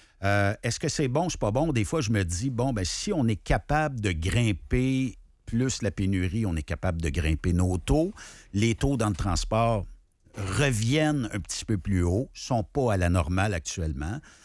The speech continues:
mais si on est capable d'augmenter les taux, ben, les compagnies seront capables d'offrir plus, donc seront plus attrayantes pour l'industrie. Puis on aura peut-être plus de chauffeurs. Mais encore là, les centres de formation doivent à peu près, euh,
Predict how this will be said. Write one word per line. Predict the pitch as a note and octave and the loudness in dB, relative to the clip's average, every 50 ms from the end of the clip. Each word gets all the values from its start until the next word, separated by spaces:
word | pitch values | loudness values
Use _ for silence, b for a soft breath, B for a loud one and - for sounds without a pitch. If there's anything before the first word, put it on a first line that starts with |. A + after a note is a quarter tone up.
| B B - | B B -2
mais | F#2 G2 G2+ A2 A2+ A2+ A#2 A#2 G2 F2 | 0 2 4 4 2 2 0 -2 -4 -6
si | - - - - C#3 C3 | -8 -8 -6 -2 0 0
on | A#2+ A2+ G2 | 2 2 2
est | G2 | 0
capable | F#2+ - - G#2+ - - B2+ B2+ B2 A2+ G#2 | 0 2 0 0 0 2 2 0 2 0 0
d'augmenter | G2 G2+ E2+ F2 G2+ F#2 F2+ F2 - A#2+ A2+ | 0 2 2 4 4 4 2 2 2 2 2
les | G#2+ G2 F2 E2 | 2 2 2 0
taux, | - - D3 F3 G#3 G#3+ - - - _ - | 0 -2 -2 -2 -2 -4 -6 -10 -20 _ -8
ben, | F2+ F2+ | -6 -6
les | F#2 | -4
compagnies | F2 - A2 F#2 F#2+ G2 G2+ B2 | -2 -2 -2 -2 0 0 0 0
seront | C#3 - - G#2 G2 | 0 -2 -2 -4 -2
capables | - G2 - - A2 G#2+ G2+ | -2 0 2 2 2 2 2
d'offrir | F#2 F2+ - - F#2 E2+ E2 - | 0 0 0 0 -2 -2 -2 -2
plus, | - - G2+ A#2+ C#3 D3+ D3+ - - - - - | -2 -2 0 0 0 0 -2 -6 -8 -10 -12 -6
donc | G2 G#2 G#2+ A2+ A2+ A2+ A2 - | -2 2 4 4 4 2 0 -4
seront | - - - - G#2 F2+ | -8 -8 -4 -2 -2 -2
plus | - - F#2 F#2 F#2 | -2 -2 0 2 2
attrayantes | F2 D#2+ - - F#2 F2 E2+ F#2 F#2 G2+ G#2 F2 - _ _ | 2 4 2 2 4 4 4 4 4 2 2 -2 -6 _ _
pour | - F2+ F2 D#2+ E2+ | -8 -6 -4 -2 -2
l'industrie. | E2 E2+ E2+ D#2+ C#2 - - - - E2+ D2+ F2 A2 D#3 | 0 0 -2 -2 -4 -6 -10 -10 -10 -8 -6 -6 -6 -6
Puis | - - - - - - _ - G2 G2 | -8 -14 -20 -20 -20 -20 _ 0 2 4
on | G2 | 4
aura | F#2 E2+ D#2+ | 4 2 0
peut-être | - - G#2+ F2 - | 0 0 0 0 0
plus | - G#2 G2+ E2+ | 0 -2 -2 0
de | F2 E2+ | 0 -2
chauffeurs. | D#2 - F2+ D2 - A#2 A#2+ B2+ F#2 | -2 -2 -4 -4 -2 -2 -2 -2 -2
Mais | F2 F2+ F2 | -2 0 -2
encore | F#2 - - A#2 A2+ A2 | 0 0 2 2 2 2
là, | G#2 G#2+ C3 D3+ D#3+ D3 B B B B B B - | 2 2 0 0 -2 -4 B B B B B B -8
les | F#2 F2+ F#2+ F#2 | -4 -2 -2 -2
centres | E2+ - C3+ B2 B2 | -2 0 0 0 0
de | A#2 | 0
formation | F#2+ - A2 G2+ G#2+ G2+ F#2+ F2+ - - - B2+ C3 C3+ C#3 C#3 C3+ | 0 2 2 2 2 2 2 0 -2 -4 -4 -2 -2 0 0 0 -2
doivent | A#2 F#2 E2+ D#2+ F#2 E2+ G2+ G#2 G#2+ A2+ A#2 G#2+ F#2+ | -2 -4 -6 -4 -2 0 2 2 2 2 2 0 0
à | F2 | -2
peu | - F2 | -2 -2
près, | - - - A2 G#2+ G2 G#2 - - | -4 -4 -2 -2 -2 -2 -4 -6 -6
euh, | F2 F2 F2 E2+ E2 E2 D#2+ D#2+ D#2 D#2 D2+ D2+ D2 D2 D2 | -4 -4 -2 0 0 0 0 -2 -2 -4 -4 -6 -6 -6 -8